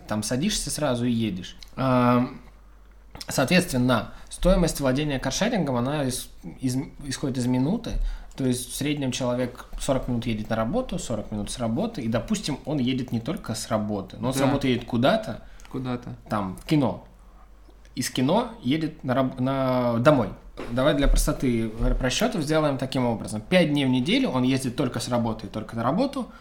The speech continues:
Speaker 1: В выходные он ездит там в три-четыре места, наверное. Там.
Speaker 2: Ну да, то есть получается у нас сем-, получается семьсот минут, наверное,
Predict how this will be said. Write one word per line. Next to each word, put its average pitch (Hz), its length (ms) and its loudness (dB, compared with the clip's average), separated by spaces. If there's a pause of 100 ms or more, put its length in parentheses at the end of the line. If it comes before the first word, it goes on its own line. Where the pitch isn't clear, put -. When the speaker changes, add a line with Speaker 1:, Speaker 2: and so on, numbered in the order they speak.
(280)
Speaker 1:
В 131 140 -4
выходные 208 640 2 (300)
он 185 160 2
ездит 156 480 4
там 113 260 0 (120)
в - 380 -14
три-четыре 170 1120 -2
места, 107 380 0
наверное. 92 400 -10 (720)
Там. 147 160 2
Speaker 2:
Ну 233 180 4
да, 156 240 6
то 147 120 0
есть 156 120 -2
получается 160 540 -2
у - 20 -2
нас 151 160 -2
сем-, 147 160 -6
получается 156 580 0
семьсот 151 460 -4
минут, 170 340 -4
наверное, 123 640 -4